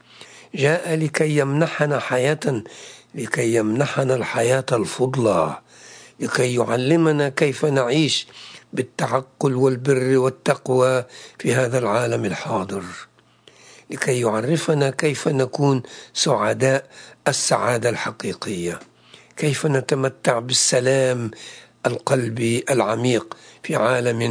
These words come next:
لم يعرف طريق السلام. لهذا يقدم لنا الإنجيل،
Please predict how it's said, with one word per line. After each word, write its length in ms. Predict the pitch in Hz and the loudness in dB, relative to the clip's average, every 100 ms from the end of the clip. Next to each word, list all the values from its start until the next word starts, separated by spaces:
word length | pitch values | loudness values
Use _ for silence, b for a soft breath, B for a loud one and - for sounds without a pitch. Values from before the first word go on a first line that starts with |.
| 113 110 110 | 0 -2 -4
لم 220 | 113 113 | -2 0
يعرف 420 | 110 117 104 117 - | 2 2 2 -2 -4
طريق 440 | - 107 101 - | -2 0 0 -2
السلام. 640 | 107 - 101 92 - 160 - _ B B B B | -2 -2 -2 -4 -6 -8 -14 _ B B B B
لهذا 520 | - 131 160 120 90 - B B B B | -2 0 0 -2 -4 -6 B B B B
يقدم 640 | - - 139 131 127 123 | -10 -2 -2 0 -2 0
لنا 260 | 117 123 117 | 2 0 0
الإنجيل، 680 | 117 104 95 87 101 90 80 | -2 -2 -4 -2 -2 -2 -6